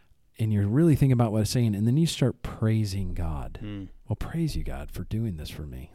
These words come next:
Speaker 1: Like, let's say it was a John three sixteen, "God so loved the world that he gave his only son," right? "That whosoever believes in him should not perish but have et-, everlasting life." You're thinking about the different aspects of that, and then all of a sudden you're like, "God, thank you for loving me, and thank you for sending your son,"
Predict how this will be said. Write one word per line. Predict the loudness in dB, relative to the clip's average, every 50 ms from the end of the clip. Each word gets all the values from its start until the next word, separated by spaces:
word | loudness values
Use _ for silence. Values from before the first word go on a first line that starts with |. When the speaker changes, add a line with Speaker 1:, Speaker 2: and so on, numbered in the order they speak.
| -8
Speaker 1:
Like, | -6 -4 -2 0
let's | 0 0 2
say | 4 4 4
it | 4
was | 2 2 2 2
a | 2 2 0 -2 -4 -10 -12 -12 -12 -14 -16 -18 -20 -20 -20 -12 -4
John | 0 2 2 2 2
three | 2 2 0 2
sixteen, | 2 0 0 -2 0 -2 -2 -2 0 -2
"God | -2 -2 -2 0
so | 0 2
loved | 2 2 2 2
the | 2
world | 2 2 2 2
that | 0
he | 0
gave | 0 0 0
his | 0 0 0
only | 0 0 -2
son," | -2 -2 -2 -2 -4 -6 -10 -16 -20 -20 -20 -10 -6
right? | -4 -2 -2 -2 -4 _
"That | -6 -4 0
whosoever | 0 0 0 0 0 2 2 2
believes | 2 4 4 4 4 4 2
in | 2 4
him | 4 2 2 0 -4 -12 -20 -20 -20 -20 -12
should | -2 2 4
not | 4 4 4
perish | 6 6 6 6 6
but | 6 6
have | 8 8 8
et-, | 8 6 4 0 2
everlasting | 2 4 4 6 6 6 4 4 2 2
life." | 2 2 2
You're | 2 2
thinking | 0 0 -2 0 2 4
about | 2 2 2 0
the | 2
different | 0 2 2 2 2 2
aspects | 2 2 2 2 0 0 0 0
of | 0 0
that, | 0 0 -2 -4 -8 -20 -20 -20 -20 -20 -20 -14 -4 0
and | 4 4
then | 6 6
all | 6
of | 4
a |
sudden | 6 4 4
you're | 6 4
like, | 4 2 0 0
"God, | 0 2 2 2 2
thank | 2 2 2 4
you | 2 2
for | 4 2
loving | 2 2 2 2 2 2 2 0
me, | 0 -2 -4 -4 -6 -6 -4 -2
and | -2 0 4
thank | 4 4 4 6 4
you | 2
for | 2 2 0
sending | 0 0 -2 0 0 2 2 2 2 0
your | -2 -4
son," | -6 -6 -4 -2 0 0 0 0 -2 -4 -6 -10